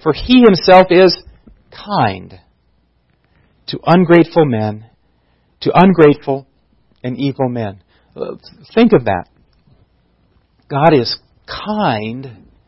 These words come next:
to ungrateful and evil men. What is our impulse in terms of our dealing with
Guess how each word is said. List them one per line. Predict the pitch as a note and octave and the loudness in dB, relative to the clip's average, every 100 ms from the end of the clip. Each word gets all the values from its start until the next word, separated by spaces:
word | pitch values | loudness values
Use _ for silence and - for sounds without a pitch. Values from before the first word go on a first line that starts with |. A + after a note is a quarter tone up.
| _ _ _ _ _ _ - | _ _ _ _ _ _ -20
to | - - | -12 -4
ungrateful | F3+ F3 E3 D#3 - D3 | -4 0 2 0 0 -2
and | C3+ | 0
evil | D3 C#3 C3 | -2 -2 -2
men. | B2+ G#2 - _ E3 | -2 -6 -10 _ 4
What | A#3 | 6
is | A#3 E3 | 6 6
our | F#3+ A3 | 6 8
impulse | F#3+ E3 - D3 B2+ - | 6 4 4 4 4 0
in | C#3 | -8
terms | E3+ D3+ C3 | -4 -4 0
of | C3+ | 4
our | D#3+ | 4
dealing | C#3+ D3+ C#3 C3 | 4 0 0 2
with | B2 | 0